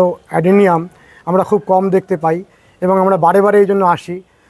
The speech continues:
আজকের পর্বেও আপনারা নিশ্চয়ই অসাধারণ এই অ্যাডেনিয়াম দেখে খুব খুশি হয়েছেন। যদি খুশি হয়ে থাকেন,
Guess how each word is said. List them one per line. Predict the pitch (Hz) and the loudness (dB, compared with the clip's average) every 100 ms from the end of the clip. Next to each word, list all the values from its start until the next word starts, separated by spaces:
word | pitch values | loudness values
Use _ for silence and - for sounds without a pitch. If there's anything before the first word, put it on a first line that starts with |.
| _ | _
আজকের | 165 185 226 | -4 -2 -2
পর্বেও | 196 208 196 214 | -2 0 2 0
আপনারা | 190 196 190 | 0 0 0
নিশ্চয়ই | 190 - 202 180 | -2 -2 -2 0
অসাধারণ | 160 - 202 185 196 | -2 -2 -2 0 0
এই | 190 | 2
অ্যাডেনিয়াম | 180 170 185 190 | 0 0 0 0
দেখে | 180 180 | -2 -4
খুব | 180 - - | -4 -6 -4
খুশি | 196 - | -4 0
হয়েছেন। | 190 175 170 | 0 -2 -4
যদি | 170 190 | -2 -2
খুশি | - 208 214 | -2 -2 2
হয়ে | 208 196 | 0 0
থাকেন, | 196 | -4